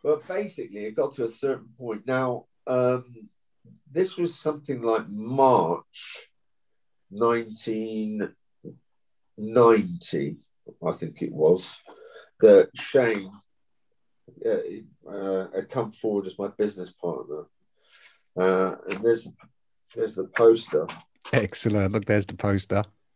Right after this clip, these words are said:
Speaker 1: Yeah. Designed by Jamie Hewlett, a Tank Girl, uh, the Gorillaz,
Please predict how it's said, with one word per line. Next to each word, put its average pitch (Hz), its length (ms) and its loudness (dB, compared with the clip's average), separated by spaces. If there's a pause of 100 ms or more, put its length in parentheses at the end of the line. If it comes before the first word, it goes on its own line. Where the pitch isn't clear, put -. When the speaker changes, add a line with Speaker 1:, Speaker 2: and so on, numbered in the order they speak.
(960)
Speaker 1:
Yeah. 92 440 -2 (520)
Designed 123 460 4
by 110 140 4
Jamie 110 380 0
Hewlett, 127 400 2
a - 60 -8
Tank 127 440 -8
Girl, 135 640 2
uh, 107 340 -4
the 110 160 -6
Gorillaz, 135 600 0